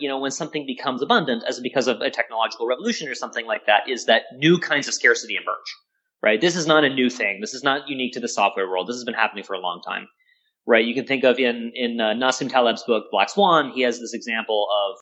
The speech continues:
a, uh, musician, this guy named Giacomo, who makes money off of being a traveling musician.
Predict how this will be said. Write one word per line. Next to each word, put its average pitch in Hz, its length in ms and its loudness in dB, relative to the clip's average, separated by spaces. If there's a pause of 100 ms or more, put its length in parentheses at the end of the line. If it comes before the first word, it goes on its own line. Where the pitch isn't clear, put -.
(120)
a, 110 260 4
uh, 101 180 2
musician, 143 540 0
this 107 140 -8
guy 117 120 4
named 101 200 -6
Giacomo, 120 520 2 (360)
who 127 260 4
makes 127 240 0
money 156 360 4
off 131 260 0
of 117 80 -2
being 120 200 0
a 110 40 -4
traveling 110 380 2
musician. 90 440 -6